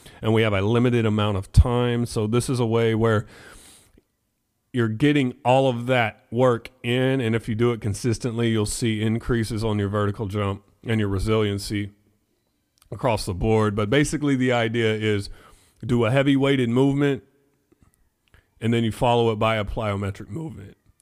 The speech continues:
And you can do this with upper body or lower body, and it increases the explosive power. So the idea is, like, you might do a back squat, you might do, like, a heavy back squat, one or two reps,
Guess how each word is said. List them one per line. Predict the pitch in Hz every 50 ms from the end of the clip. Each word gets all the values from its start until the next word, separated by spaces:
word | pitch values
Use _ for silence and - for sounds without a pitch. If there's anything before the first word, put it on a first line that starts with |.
| _ -
And | 196
you | 208 139
can | 160 151
do | 135 143
this | 147 156 139 -
with | 139 117 -
upper | - 123 - 151
body | 123 123 127 127 127 123
or | 120 113 117 107
lower | 107 120 131 131 123 110
body, | 107 110 107 104 104 104 104 104
and | 104 107
it | 104 107
increases | 104 107 110 - - 135 131 120 - 127 110
the | 123 123 113
explosive | 107 101 98 - - - 127 117 113 101 - 107 87 - - - - - _ _ _ _ -
power. | - 120 117 113 110 107 101 101 98
So | - - 127 110 101 95 - -
the | 131 135
idea | 139 143 143 139 139 135
is, | 127 120
like, | 127 117 113
you | 117 123
might | 131 127 127
do | 127 131 123
a | 110
back | 110 123 120 123
squat, | 123 - - 131 123 123 120 117 117 - _ _ _ _ _ _ _ _ _ _ _ _
you | -
might | 113 107 107
do, | 117 117
like, | 110 110 110
a | 113
heavy | 110 123 120 113 110
back | 104 113 110 107 101
squat, | - - - 117 107 101 101 104 101 - _ _ _ - _ _
one | - 113 107 104
or | 101
two | 101 - - 107
reps, | 101 117 131 143 143 135 - - - - -